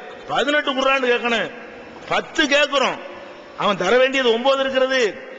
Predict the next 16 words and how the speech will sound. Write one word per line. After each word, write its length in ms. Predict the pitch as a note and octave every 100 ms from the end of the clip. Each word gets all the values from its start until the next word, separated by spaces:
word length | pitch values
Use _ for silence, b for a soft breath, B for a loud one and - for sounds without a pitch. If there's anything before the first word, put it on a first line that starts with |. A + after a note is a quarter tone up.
| -
நம்ம 180 | A#3+ A#3+
இன்னொரு 340 | C#4 D4 B3
ஏழு 240 | B3 D4
தான் 140 | D4 C#4+
கேட்கிறோம். 440 | C4 A#3 A3 G3
இப்ப 140 | G3+ G#3+
ஏழு, 220 | A#3+ B3+
மூணு 220 | B3+ C4+
இருக்கு 180 | C4 C4+
இப்ப 120 | B3
ஏறக்குறைய, 520 | A#3+ A#3 A#3 G#3+ D#3 - - - - -
இன்னொரு 400 | B3 D4+ D4 A3
ஏழு 240 | B3+ D4
தான் 140 | D4 C4+
சேர்த்து 220 | B3+ B3+
கேட்கிறோம். 480 | B3 A#3 A#3 F3+